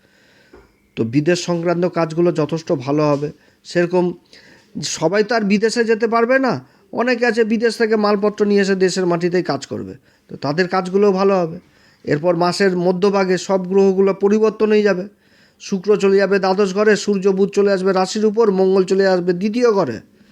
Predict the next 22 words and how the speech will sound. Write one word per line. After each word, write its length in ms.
এতগুলো 440
পরিবর্তন 540
হয়ে 120
যাবে, 240
যথেষ্ট 380
সাপোর্ট 380
পাবে। 240
খাবার 460
দাবারের 360
ব্যবসার 380
সাথে 260
যারা 220
যুক্ত 280
রয়েছেন, 380
জায়গা 300
জমি 200
সংক্রান্ত 460
কাজের 260
সাথে 280
যারা 200
যুক্ত 280
রয়েছেন, 420